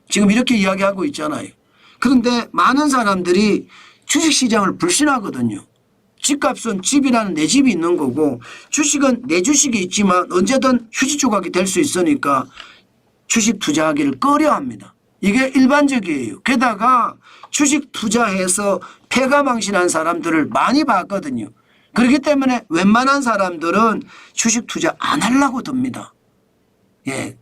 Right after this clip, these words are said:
때문에 여러분 그냥 돈으로 가지고 있을지언정 주식 투자는 안 한다.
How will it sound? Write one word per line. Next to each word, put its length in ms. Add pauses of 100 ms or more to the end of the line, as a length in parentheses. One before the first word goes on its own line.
(120)
때문에 420
여러분 600 (360)
그냥 400
돈으로 480
가지고 520
있을지언정 1120 (480)
주식 300
투자는 400
안 140
한다. 340